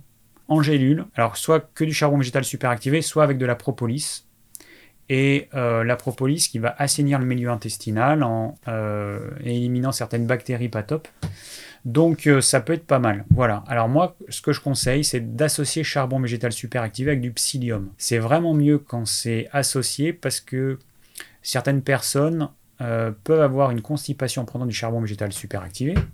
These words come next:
ou activé, hein, c'est pareil. Et du coup, le charbon qui se charge de toxines, eh ben, il va les relarguer si ça reste trop longtemps dans le gros intestin. Donc, psyllium, euh, impératif,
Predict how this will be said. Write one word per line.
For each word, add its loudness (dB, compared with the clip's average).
ou 0
activé, -2
hein, -2
c'est -18
pareil. 0
Et 2
du 4
coup, 2
le 0
charbon 2
qui -4
se -4
charge 0
de -2
toxines, -2
eh -4
ben, 2
il 2
va 4
les 0
relarguer 4
si -2
ça 0
reste -2
trop 0
longtemps 2
dans 2
le 2
gros 0
intestin. -6
Donc, 2
psyllium, 4
euh, 2
impératif, 0